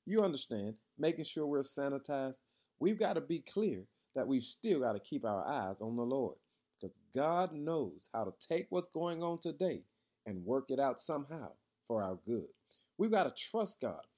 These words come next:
knowing that somehow, some way, God will see us through this, that God will cover us, that God will give us what we need just when we need it.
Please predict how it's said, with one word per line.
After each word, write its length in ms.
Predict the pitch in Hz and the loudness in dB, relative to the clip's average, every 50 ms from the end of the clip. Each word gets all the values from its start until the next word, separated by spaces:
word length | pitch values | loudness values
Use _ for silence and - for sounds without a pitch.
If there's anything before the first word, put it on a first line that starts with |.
| _ _ _ _ | _ _ _ _
knowing 280 | 127 156 190 185 180 170 | -2 0 2 2 2 2
that 200 | 165 151 - - | 2 0 0 -2
somehow, 600 | - - - 214 226 233 214 185 196 214 214 208 | -6 -4 -2 0 0 0 0 0 0 0 0 -2
some 320 | 208 - 208 208 208 185 | -2 -2 -4 -4 -2 -2
way, 300 | 180 202 220 185 - - _ _ _ _ _ _ _ - | -2 -2 -2 -2 -4 -6 _ _ _ _ _ _ _ 0
God 260 | 190 196 214 - - | 2 2 2 2 2
will 120 | - 190 | 0 0
see 320 | 185 - - 226 233 208 196 | 0 0 -2 -2 2 2 2
us 140 | 185 - | 2 0
through 240 | - - 208 220 196 | 0 0 2 2 2
this, 260 | 139 - - - - - _ _ _ | 0 -2 -6 -8 -18 -20 _ _ _
that 180 | - 165 165 - | -4 -4 0 2
God 240 | 202 214 226 - - | 2 2 2 4 4
will 120 | 190 202 | 2 2
cover 560 | 196 - - - 220 226 208 208 180 151 110 | 2 -2 -6 -2 -2 0 0 0 0 0 -2
us, 160 | - - - - _ _ _ _ | -4 -6 -14 -20 _ _ _ _
that 220 | - 151 113 104 110 | -4 -2 -2 -2 0
God 260 | 185 190 214 226 - | 4 4 6 6 6
will 140 | 190 196 160 | 6 4 4
give 260 | 143 - 208 220 214 | 4 4 4 6 6
us 160 | 214 - - | 4 2 2
what 200 | - - - - | 2 0 2 4
we 160 | 165 180 180 | 4 4 4
need 420 | 160 165 190 233 220 147 107 101 - _ _ _ _ _ _ _ - | 4 4 2 2 2 2 -2 -4 -6 _ _ _ _ _ _ _ -4
just 340 | - 165 185 127 87 - - - | 2 4 4 4 2 0 -6 -4
when 180 | 107 110 113 | -2 -2 0
we 140 | 117 120 123 | 0 2 2
need 300 | 120 127 135 120 87 - | 2 2 2 0 -2 -4
it. 80 | - | -10